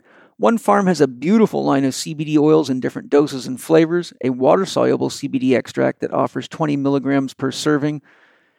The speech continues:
as a dose, and a lovely soft gel option, a variety of excellent skincare products, a potent turmeric relief cream to ease muscle and joint discomfort, and even a beautiful lip balm. I encourage all of you to go to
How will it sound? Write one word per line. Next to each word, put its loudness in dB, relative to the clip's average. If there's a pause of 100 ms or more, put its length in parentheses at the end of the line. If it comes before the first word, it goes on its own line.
(120)
as -4
a -2
dose, 4 (420)
and -6
a 4
lovely 2
soft 0
gel 2
option, 0
a -4
variety 2
of -2
excellent -2
skincare -2
products, 2
a -4
potent -2
turmeric -4
relief -2
cream -6
to -8
ease -4
muscle -2
and -2
joint -2
discomfort, -2 (500)
and -6
even 0
a 4
beautiful 0
lip 6
balm. -4 (540)
I 0
encourage 2
all 6
of 0
you -2
to -4
go 6
to 2